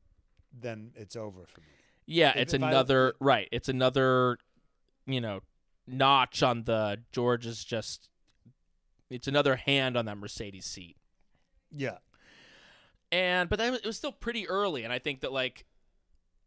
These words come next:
Speaker 2: he, and, and, and I guess Bottas, in, within that crash, Bottas does, you know, there's a little jostle, and then George goes off,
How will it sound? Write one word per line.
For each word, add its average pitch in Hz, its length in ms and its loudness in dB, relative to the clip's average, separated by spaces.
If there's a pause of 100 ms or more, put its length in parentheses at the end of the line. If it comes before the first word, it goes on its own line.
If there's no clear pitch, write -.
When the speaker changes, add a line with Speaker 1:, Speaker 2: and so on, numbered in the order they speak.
(120)
Speaker 2:
he, 151 1160 -8
and, 139 180 -4
and, 147 180 0
and 147 320 -4
I 143 80 -2
guess 180 220 -2
Bottas, 165 580 -2
in, 156 200 -4 (140)
within 165 320 -2
that 190 180 2
crash, 107 600 -6 (920)
Bottas 135 540 -4 (100)
does, 131 520 -8 (120)
you 135 180 -12
know, 117 140 -14
there's 117 200 -16
a 120 40 -16
little 143 360 2
jostle, 113 720 -4 (800)
and 123 240 -6
then 117 320 -6
George 139 720 2
goes 127 320 -2
off, 120 280 2